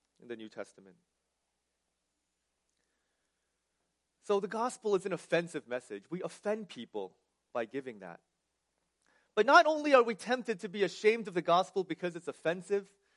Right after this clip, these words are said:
we are also tempted to be ashamed of the gospel because it is a foolish message.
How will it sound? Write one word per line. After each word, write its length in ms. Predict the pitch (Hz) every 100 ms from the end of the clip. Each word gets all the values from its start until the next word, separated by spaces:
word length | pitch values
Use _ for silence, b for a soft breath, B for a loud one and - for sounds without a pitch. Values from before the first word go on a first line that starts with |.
| _ _ _ _ _ _ -
we 100 | 196
are 60 |
also 420 | 185 214 208 190
tempted 440 | 170 165 156 160 147
to 80 | 143
be 100 | 147
ashamed 420 | - 139 143 139
of 60 |
the 80 | 123
gospel 460 | 110 127 135 - 147
because 360 | 165 - 196
it 100 | 190
is 100 | 202
a 80 | 214
foolish 840 | - - 247 262 240 160 - - - _ _ _ _
message. 440 | - 123 - 92